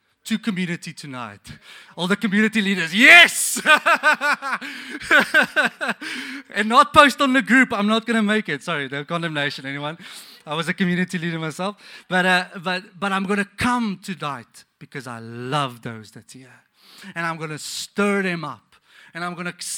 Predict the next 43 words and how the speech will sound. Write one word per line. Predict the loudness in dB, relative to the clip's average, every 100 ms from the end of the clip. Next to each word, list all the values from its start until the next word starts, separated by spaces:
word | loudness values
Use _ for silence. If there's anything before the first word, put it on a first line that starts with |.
| -10
I'm | -10
gonna | -8 -10
consider | -8 -10 -8 -4 -2 -2 -2
on | -4 -2
my | -2
way, | 0 -2 -2 -8 -10
as | -10 -8
I'm | -8
driving | -2 -2 -2 -10
through | -10 -10
the | -10
storm | -8 -8 -8 -12
and | -14
the, | -14 -14 -20 -20 -16
and | -10
the | -8
water, | -6 -2 -2 -4 -10 -10 _ _ _
how | -2 0 0
can | -2 -2
I | 0 -2 -8 -20 _
cons-, | -10 -8 -8 -8
how | -6 -6
can | -6 -4
I | -6
love | -6 -8 -4 -2 -2 -4
the | -12
people | -14 -18 -14 -18
today? | -16 -20 -20 -20 _ -20 -8
Can | -2
I | -2
bring | -2 -6
some | -6 -8 -10
cookies? | -6 -6 -6 -14 -10 -8 -2
<laughs> | -2 0 -2 2 0 0 -12 -10 -10 -12 -14 -14 -20 _
Can | 0 2
I | 0
wash | 0 -2 -2
the | -6
dishes? | -8 -2 -2 0 -4 -6
Can | -8 -2
I | -2
look | -2 -4 -4
at, | -6